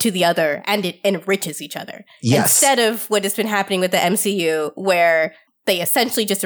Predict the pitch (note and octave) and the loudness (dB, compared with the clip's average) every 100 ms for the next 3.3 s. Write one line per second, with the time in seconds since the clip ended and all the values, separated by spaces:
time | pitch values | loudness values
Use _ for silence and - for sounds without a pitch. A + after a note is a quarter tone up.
0 | E3+ G3+ G#3+ G3+ G#3 F#3+ F3+ F#3 F#3 G3 | -2 0 2 2 2 0 0 0 0 0
1 | F3+ F3 F3+ G3 E3+ F3+ G3 F3 E3 F3 | -2 -2 -2 -2 0 0 0 0 0 0
2 | - F#3+ F#3 F3+ D3 E3 - - - D#3+ | -2 -2 0 0 -2 -4 -4 -4 -4 -4
3 | D#3 D3 | -4 -8